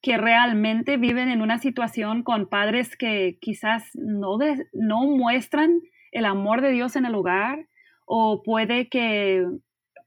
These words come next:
puede que hayan sido abandonadas por sus padres. No sé en qué situación te encuentras, pero quisiera recordarte que la gracia de Dios puede superar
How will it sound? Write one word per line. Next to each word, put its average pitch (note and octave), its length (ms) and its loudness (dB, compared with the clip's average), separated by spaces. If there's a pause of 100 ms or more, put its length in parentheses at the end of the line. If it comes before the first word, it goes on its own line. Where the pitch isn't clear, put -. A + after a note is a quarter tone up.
(100)
puede A#3+ 260 2
que B3 100 0
hayan A#3 220 2
sido A#3+ 180 0
abandonadas A3 920 2
por A#3+ 160 -6
sus A3+ 180 -8
padres. A3 460 0
No B3 140 2
sé C4+ 180 2
en C4 120 4
qué B3+ 140 0
situación A#3 520 -2
te A3+ 60 -4
encuentras, G#3+ 600 -2 (600)
pero A3+ 440 0 (760)
quisiera C4 400 2
recordarte A3 800 2
que A3 80 -2
la G#3 160 0
gracia A#3 600 2
de C4 120 4
Dios G#3+ 560 0 (480)
puede C#4 720 2
superar A#3 800 2